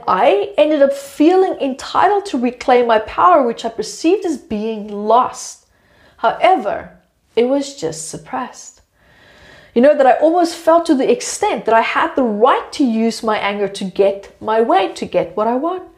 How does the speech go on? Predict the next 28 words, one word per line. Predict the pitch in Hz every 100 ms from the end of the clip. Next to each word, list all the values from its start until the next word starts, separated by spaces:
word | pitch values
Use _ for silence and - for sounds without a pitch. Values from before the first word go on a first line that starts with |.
| _ _ _
Because | 262 254 269
deep | 220 190 311 370 -
down, | 269 330 302
like | 226 220
I | 226
said | - 240
earlier, | 254 330 254 -
I |
had | 220 240 240
no | 262 269 294 330 330
confidence | - - 330 339 - 294 254 196
in | 196
myself. | 190 - 165 156 - _ _ - -
And | 233
I | 240
felt | 277 254
vulnerable, | 226 202 285 370 294 196 - -
and | 214
I | 240
had | 247 285 277
no | 226 240 330 381
idea | 330 302 - 226
what | 226 226
my | 214
boundaries | 190 208 208 208 208 190
and | 196
limits | 302 320 -
were. | 170 143 -